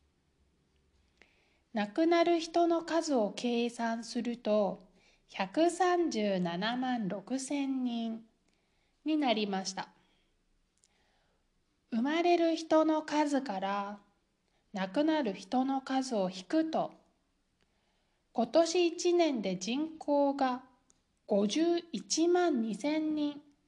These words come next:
減ることが分かりました。今までで一番大きい減り方です。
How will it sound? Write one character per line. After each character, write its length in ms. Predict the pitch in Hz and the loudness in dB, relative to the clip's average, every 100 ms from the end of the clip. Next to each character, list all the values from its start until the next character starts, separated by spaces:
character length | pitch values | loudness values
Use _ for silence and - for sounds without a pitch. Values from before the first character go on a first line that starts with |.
| _ _ _ _ _ _ _ | _ _ _ _ _ _ _
減 120 | - 320 | 0 2
る 100 | 320 | 4
こ 160 | 320 | 0
と 160 | 320 359 | 2 2
が 140 | 277 | 2
分 200 | 185 185 | 2 -2
か 140 | 220 220 | -4 -4
り 140 | 226 | -4
ま 180 | 233 233 | -6 -6
し 80 | - | -6
た。 180 | - - _ _ _ _ _ _ _ _ _ _ _ _ _ _ _ _ _ _ _ _ _ _ _ - | -8 -10 _ _ _ _ _ _ _ _ _ _ _ _ _ _ _ _ _ _ _ _ _ _ _ -2
今 260 | 269 339 381 | 2 4 4
ま 200 | 403 392 | 2 4
で 180 | 339 | 4
で 400 | 277 262 247 214 - _ _ _ _ _ 233 | 4 2 2 -2 -6 _ _ _ _ _ -8
一 260 | 254 330 | 0 2
番 340 | 339 370 359 349 | 4 4 6 8
大 200 | 349 349 | 8 6
き 340 | - 370 320 | 2 2 2
い 20 | |
減 140 | 220 208 | 0 -2
り 160 | 220 | -4
方 380 | 226 220 226 220 | -4 -4 -4 -4
で 220 | 214 220 | -4 -6
す。 220 | 220 - | -8 -16